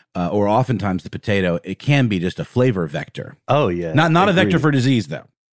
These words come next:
Speaker 2: Right, right. Not a vector for disease. I gotta tell you, I had some, <sighs> I get this weird thing with steak fries specifically. I don't trust them
Speaker 1: Hmm.
Speaker 2: 'cause they're like, they're, well, they're mashed potatoes in disguise, you know,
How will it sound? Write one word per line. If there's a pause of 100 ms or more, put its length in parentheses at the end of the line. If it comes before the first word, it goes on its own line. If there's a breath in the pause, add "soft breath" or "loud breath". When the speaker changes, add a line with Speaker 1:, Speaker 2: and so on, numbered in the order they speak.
Speaker 2:
Right,
right.
Not
a
vector
for
disease. (340 loud breath)
I
gotta
tell
you,
I
had
some, (180)
<sighs>
I
get
this
weird
thing
with (1040)
steak
fries
specifically.
I
don't
trust
them (400)
Speaker 1:
Hmm.
Speaker 2:
'cause
they're
like,
they're,
well,
they're
mashed
potatoes
in
disguise, (320)
you
know,